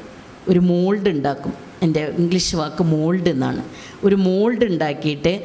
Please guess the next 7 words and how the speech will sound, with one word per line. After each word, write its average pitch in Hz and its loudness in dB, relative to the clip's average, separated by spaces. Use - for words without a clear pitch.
അതിലാണ് 170 0
ഇതെല്ലാം 160 0
ഉരുക്കി 156 0
ഒഴിച്ച് 151 0
ഓരോ 170 4
വിഗ്രഹങ്ങളായാലും 151 0
പാത്രങ്ങളായാലും 147 0